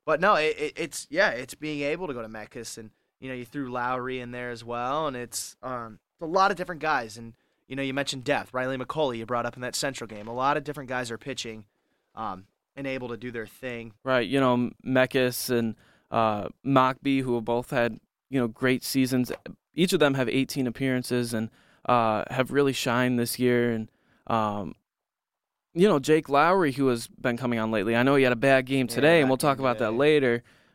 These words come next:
Speaker 2: Um, but you're right, this bullpen is really developing into, um, a special group that you don't see too much at this level. You know, this is a,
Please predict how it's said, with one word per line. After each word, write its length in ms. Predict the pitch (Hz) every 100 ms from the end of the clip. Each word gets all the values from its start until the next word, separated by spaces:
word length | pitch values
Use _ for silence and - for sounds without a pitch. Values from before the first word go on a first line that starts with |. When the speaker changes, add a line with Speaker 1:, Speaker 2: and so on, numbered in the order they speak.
| _
Speaker 2:
Um, 540 | 117 113 107 107 65
but 240 | 127 139 - - 135 -
you're 200 | 165 185
right, 300 | 220 139 123
this 180 | 139
bullpen 380 | - 160 165 165
is 140 | 151 131
really 220 | 156 147
developing 580 | 131 127 135 135 131 123
into, 400 | 120 - 120 110 _ _ _ -
um, 340 | 113 104 101 -
a 80 |
special 440 | 131 - 175 208 151
group 420 | 117 151 135 -
that 240 | 123 107
you 120 | - 151
don't 180 | 175 -
see 260 | - 180
too 160 | 160 165
much 180 | 151 151
at 80 |
this 200 | 135 131
level. 400 | 95 117 160 120 69
You 80 | 120
know, 120 | 120
this 200 | 156 -
is 60 |
a, 140 | 175